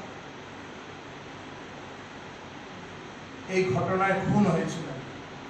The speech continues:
জবাব দিতে হবে না। আজকে আপনাদের অবস্থান বদল করেছেন, কিসের স্বার্থে বদল করেছেন? এই হত্যাকাণ্ডগুলি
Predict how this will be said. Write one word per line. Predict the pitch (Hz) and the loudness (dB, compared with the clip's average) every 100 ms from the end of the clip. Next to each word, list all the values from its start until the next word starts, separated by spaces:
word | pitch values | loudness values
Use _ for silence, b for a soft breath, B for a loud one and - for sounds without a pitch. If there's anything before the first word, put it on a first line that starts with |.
| - - - - - - - - - - 135 - - - - 240 - - - - - - - - - - - - - - - 160 | -12 -12 -12 -12 -12 -12 -12 -12 -12 -12 -12 -12 -12 -12 -12 -12 -12 -12 -12 -10 -10 -12 -12 -12 -10 -10 -10 -12 -12 -10 -8 0
জবাব | 165 170 175 170 | 4 6 4 2
দিতে | - 165 | 2 4
হবে | 151 170 | 6 4
না। | - - - - - - - - - - - - - - - - - - - - - - - - - | 2 -4 -8 -10 -12 -12 -12 -12 -12 -12 -12 -12 -12 -12 -12 -12 -12 -12 -12 -12 -12 -12 -12 -8 0
আজকে | 180 180 185 175 | 0 2 2 2
আপনাদের | 170 165 175 175 | 2 0 2 2
অবস্থান | 175 - 180 170 | 2 0 0 0
বদল | 175 180 180 175 | 2 2 2 2
করেছেন, | 170 165 165 151 156 - - - | 0 0 -2 -2 -2 -6 -10 -4
কিসের | 202 233 226 | 0 2 2
স্বার্থে | 208 202 196 185 | 4 2 2 2
বদল | 180 185 185 | 4 6 6
করেছেন? | 180 175 170 165 156 156 - - | 6 4 4 4 4 0 -4 2
এই | 180 - | 4 4
হত্যাকাণ্ডগুলি | 180 180 208 208 214 202 202 196 | 2 4 6 6 6 6 6 6